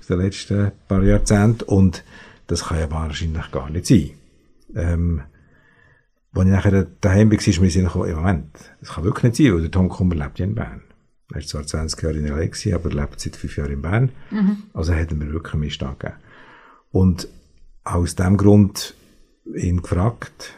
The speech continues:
Speaker 1: kann es sein, dass er in den letzten fünf Jahren irgendwann einmal wieder in seiner alten Heimat war?
Speaker 2: Mhm.
Speaker 1: Und dann hat er das bestätigt und es sind ziemlich genau die gleichen zehn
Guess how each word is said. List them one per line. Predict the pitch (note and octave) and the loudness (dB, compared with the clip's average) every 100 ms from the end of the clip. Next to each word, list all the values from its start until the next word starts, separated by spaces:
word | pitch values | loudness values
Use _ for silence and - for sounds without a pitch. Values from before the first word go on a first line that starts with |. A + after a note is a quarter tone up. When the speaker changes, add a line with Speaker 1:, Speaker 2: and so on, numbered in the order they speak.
| _ _ _ | _ _ _
Speaker 1:
kann | D#2+ E2 F#2 | -6 -4 -4
es | F#2+ - | -2 -2
sein, | - F#2+ G#2+ | 0 2 2
dass | E2 | -2
er | F2 E2+ | 0 0
in | E2+ | 0
den | E2 | -2
letzten | E2 - | -4 -10
fünf | - E2 | -8 -4
Jahren | F2 - | -4 0
irgendwann | G#2+ A#2 A2 G#2 F2+ F2 | 6 6 8 4 4 2
einmal | F2 F2+ D#2 | 0 -2 -2
wieder | D#2+ D#2+ | -4 -4
in | D#2 | -6
seiner | D2+ D2+ | -4 -4
alten | D#2+ E2 D#2 | -6 -6 -6
Heimat | D#2+ G2 - | -4 -6 -8
war? | - - A3 | -10 -4 0
Speaker 2:
Mhm. | G#3 A#3 - - - - - _ _ - - _ _ - | 0 -2 -12 -20 -20 -20 -20 _ _ -20 -20 _ _ -6
Speaker 1:
Und | |
dann | D#2+ | -4
hat | D2+ | -4
er | C#2+ | -4
das | D#2 | -6
bestätigt | - - C2 - - A2 A2 - | -6 -4 -4 -2 -4 -4 -2 -2
und | F2 | -2
es | D#2+ - | -2 -2
sind | E2 D#2+ - - - - | -2 -2 -8 -20 -20 -4
ziemlich | F2 F#2 - | 0 0 0
genau | E2 E2+ | -2 -2
die | D#2 | -2
gleichen | F2 E2+ F2 | -2 -4 -6
zehn | - D#2 | -6 -6